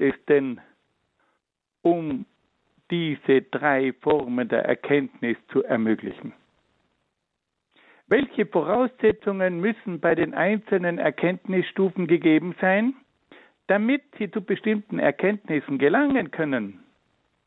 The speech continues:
Welche Voraussetzungen braucht es zum Beispiel bei der Sinneserkenntnis, damit die Empfindungen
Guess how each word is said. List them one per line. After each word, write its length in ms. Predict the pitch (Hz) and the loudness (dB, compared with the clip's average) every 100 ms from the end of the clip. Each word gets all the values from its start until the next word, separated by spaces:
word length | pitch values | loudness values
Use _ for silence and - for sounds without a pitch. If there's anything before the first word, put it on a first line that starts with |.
| _ _ _ _ _ _ _ _ _ _ _ _ _ - | _ _ _ _ _ _ _ _ _ _ _ _ _ 0
Welche 320 | 220 - 202 | 0 0 -4
Voraussetzungen 1040 | - 165 254 262 - 202 - 175 160 139 | -4 -2 -2 -2 0 0 0 -4 -4 -6
braucht 440 | - 156 226 - 156 | -4 0 0 0 -4
es 160 | 147 | -2
zum 200 | - 147 | -2 -2
Beispiel 540 | 135 151 156 - 143 135 | 2 2 0 -4 -6 -2
bei 200 | - 139 | 0 0
der 120 | 123 - | 0 0
Sinneserkenntnis, 960 | 160 123 120 123 - 139 127 - 208 - - _ _ _ _ _ _ _ _ _ | 0 0 0 -2 -2 -2 -4 -4 -4 -4 -14 _ _ _ _ _ _ _ _ _
damit 360 | 190 208 233 - | 0 2 0 2
die 100 | 202 | 2
Empfindungen 1000 | 190 196 - 226 208 202 208 220 233 254 | 2 0 0 2 2 2 0 0 0 -2